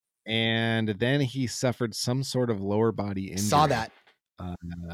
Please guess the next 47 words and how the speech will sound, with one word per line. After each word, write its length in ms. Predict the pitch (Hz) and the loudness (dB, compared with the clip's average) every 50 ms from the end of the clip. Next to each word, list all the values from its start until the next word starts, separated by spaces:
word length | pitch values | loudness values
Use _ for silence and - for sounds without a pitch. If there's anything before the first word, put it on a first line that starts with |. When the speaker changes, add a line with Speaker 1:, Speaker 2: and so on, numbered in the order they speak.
| 85 87 - _ _ _ - | -12 -12 -16 _ _ _ -6
Speaker 1:
and 200 | 104 107 107 104 | -4 -4 0 0
I 80 | 113 | 2
don't 180 | 127 151 156 139 | 4 4 4 4
know 240 | 139 139 139 139 131 | 2 4 4 4 2
that 140 | 123 123 95 | 2 0 -4
he, 160 | 98 110 87 | -4 -4 -4
I 60 | 107 | -4
think 200 | - - 151 147 | -4 -4 -4 -4
he, 60 | 165 | -2
maybe 220 | 147 139 135 123 120 | -2 0 0 0 0
he 60 | 131 | 0
was 160 | 123 113 101 | 0 0 0
in 100 | 117 120 | 0 0
a 40 | 120 | 0
little 200 | 107 104 110 123 | 0 0 0 0
bit, 180 | 127 160 175 - - _ - 117 117 | 0 0 0 -2 -4 _ -12 -12 -10
but 260 | 110 107 113 98 78 | -4 -2 -2 -2 -2
I, 160 | 78 95 95 - - | -4 -6 -8 -6 -6
I 100 | 98 104 | -6 -6
believe 680 | 95 - 107 101 113 139 160 147 117 101 90 - - _ _ _ _ _ _ _ | -4 -4 -4 -2 0 0 2 2 2 0 -2 -6 -12 _ _ _ _ _ _ _
he 120 | - 117 | -4 -2
was 160 | 113 107 98 101 | -2 0 0 0
out 200 | 104 110 95 - | 0 0 0 -2
the 80 | 92 | -4
rest 240 | 95 95 92 - - | -4 -2 -4 -4 -6
of 40 | 95 | -8
the 80 | 90 | -4
game. 260 | 87 98 104 104 98 92 | -2 0 0 0 0 -2
So 140 | - - 90 | -2 -2 -2
he 120 | 90 101 110 | -2 -2 0
just 240 | 131 139 127 - | -2 -2 -4 -2
didn't, 240 | - 113 110 113 113 | -2 0 0 2 2
uh, 300 | 113 110 110 110 110 98 - - _ _ _ _ _ _ - - - - - - - - - - _ _ _ _ _ _ _ _ _ _ _ _ | 2 2 2 0 0 -2 -4 -8 _ _ _ _ _ _ -20 -20 -20 -20 -20 -20 -20 -20 -20 -20 _ _ _ _ _ _ _ _ _ _ _ _
yeah, 260 | 107 120 127 113 85 - _ _ _ _ _ _ | 0 0 0 0 -2 -6 _ _ _ _ _ _
that 100 | 95 101 | -6 -4
was 160 | 107 110 104 | -4 -2 0
it. 160 | 120 117 - - _ _ _ _ | -2 -2 -2 -6 _ _ _ _
That 100 | 98 101 | -6 -6
was 120 | 104 - | -6 -4
pretty 140 | - 120 113 | -4 -4 -4
much 140 | 113 - - | -2 -2 -2
it. 140 | 127 - | -2 0
But 120 | - 120 120 | 0 0 0
he 100 | 120 127 | 0 0
continued 480 | 107 123 127 117 - 156 170 180 170 | -2 -2 -2 0 0 2 2 2 2
his 100 | 147 127 | 2 0
streak, 540 | - - - 170 175 131 101 95 - - - | -2 -2 0 0 0 0 0 -2 -8 -14 -18